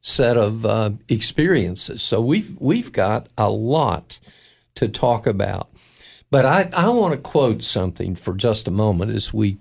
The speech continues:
we start this. This comes from Corby King, the, the director of schools here in Putnam County. And, uh, Corby says of you three,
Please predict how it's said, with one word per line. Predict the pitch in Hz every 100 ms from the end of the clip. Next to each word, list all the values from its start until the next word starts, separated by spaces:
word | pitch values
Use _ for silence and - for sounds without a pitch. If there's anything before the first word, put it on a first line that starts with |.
| _ -
we | 113 110
start | 113 120 123 120 -
this. | 92 95 - - - - - _ -
This | 160 165
comes | 165 131 123
from | - 117 107
Corby | 131 135 151
King, | - 160 120 107 131
the, | 104 104 107 -
the | 117
director | 107 113 110 110 -
of | 104
schools | - 180 175 131
here | 113 104
in | 98
Putnam | 113 92 104 92
County. | 98 107 139 - - - - - _ _ -
And, | 117 113 110 110
uh, | 110 104 104 - _ _ _
Corby | - 180 202 151 117 110
says | - 165 143 131 117 - -
of | 117 113
you | 139 147
three, | - 120 104 95 139